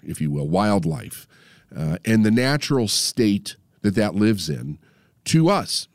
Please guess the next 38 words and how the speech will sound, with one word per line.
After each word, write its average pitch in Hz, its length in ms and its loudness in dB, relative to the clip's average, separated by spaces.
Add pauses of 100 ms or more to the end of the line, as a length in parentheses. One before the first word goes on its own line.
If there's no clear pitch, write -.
(160)
and, 110 240 0
and 113 240 2
how 143 300 0
we 139 260 2
react 123 500 0
with 113 100 -4
the 117 60 -2
world, 107 300 2
how 101 160 -2
we 95 140 2
see 95 160 -2
the 87 80 0
world. 78 320 -4 (840)
W-, 131 240 -2
both 160 480 2
things 113 640 0
are 101 160 0
created 98 880 0 (560)
with 110 180 2
this 101 200 0
idea 92 400 0
of 82 140 -2
more 87 200 2
life. 73 460 -6 (480)
And 95 800 2 (600)
there 117 240 2
is 110 300 0
this, 110 380 -2
there 117 280 0
is 104 200 0
this, 107 320 -2
this 98 260 -2
livingness 117 800 0
that 67 120 -6
happens, 62 540 -6
right? 87 240 0
I 98 80 2
mean, 87 260 2